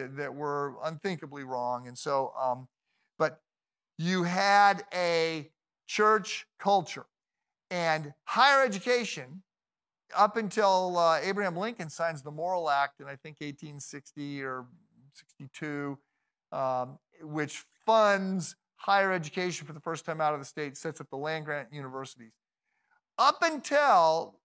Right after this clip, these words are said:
uh, the Morrill Act, what, what you have is all higher education is being funded by the church. It's being funded by Christians. It's a Christian project. And, uh, it was, it was started, again, all these universities were started in order to train clergy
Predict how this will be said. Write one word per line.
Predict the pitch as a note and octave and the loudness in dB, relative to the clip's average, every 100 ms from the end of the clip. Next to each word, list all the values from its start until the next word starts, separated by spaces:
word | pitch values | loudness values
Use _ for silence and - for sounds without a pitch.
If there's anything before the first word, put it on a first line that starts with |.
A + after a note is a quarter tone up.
| - | -2
uh, | E3+ E3 | 2 4
the | D#3 | 2
Morrill | E3+ C4 G4 B3+ | 0 0 2 0
Act, | C3 A#2 B2+ _ _ _ _ _ _ _ _ _ _ _ _ | 0 -4 -8 _ _ _ _ _ _ _ _ _ _ _ _
what, | G#3 C4 D3 - - | 0 2 2 0 0
what | C#4 C#4 | 0 0
you | C#4 | 2
have | B3 D#4 C#4+ | 4 4 2
is | F3+ F#3 _ _ _ - | -2 -6 _ _ _ 2
all | G#3+ F4 D#4+ | 6 8 8
higher | C#4+ D#4 B3 | 6 4 4
education | F#3+ E3+ A3 E4+ - | 0 -2 -2 -2 -4
is | F#3 | -8
being | E3+ G3+ | -6 -6
funded | D3 G#3+ D#4+ G4+ F3+ | -4 -2 0 0 0
by | D#3+ E3 | 4 4
the | F#3 | 2
church. | G3 D4+ A4+ F4 - - - | -2 0 2 0 -6 -16 -14
It's | D#3+ | -8
being | A#3 G3 | -6 0
funded | B3 C4 | 0 2
by | C#4+ | -2
Christians. | C#4+ F4 F4+ - D#4+ E3 - - - | 0 -2 -2 -6 -12 -14 -16 -20 -10
It's | G#3 F#3+ | -8 -4
a | G#3 | -6
Christian | - - D4 C#4 - B3+ A#3 | -6 -4 -4 -4 -10 -10 -8
project. | - B3 D4 F#3+ D#3 - _ _ _ _ _ _ _ _ | -4 -2 -2 -6 -10 -12 _ _ _ _ _ _ _ _
And, | F#3+ F#3+ F#3+ F#3 F#3 | -6 0 2 2 2
uh, | F3+ F3+ F3 E3+ | 6 8 8 4
it | F3+ | 0
was, | F#3 D#3 - | -4 -6 -8
it | F3 | -6
was | E3 D#3 | -6 -8
started, | - A3+ C4+ C#4 B3+ | -6 0 2 2 0
again, | D#3 E3+ C#4+ C4+ | -8 -8 -6 -2
all | G#3+ G#3 | 0 0
these | G#3+ F#3+ | -2 -6
universities | G3 F#3+ G3 F#3 F#3 | -8 -6 -6 -6 -12
were | F3+ | -14
started | D#3+ G3 G3 G#3 G3 | -10 -2 0 -2 -6
in | |
order | F3+ G3+ G3 | -6 -6 -6
to | D#3 | -12
train | F3+ F#3+ F3 | -10 -10 -10
clergy | F3+ F#3+ F#3 F3 F#3+ G3 | -8 -6 -6 -8 -10 -12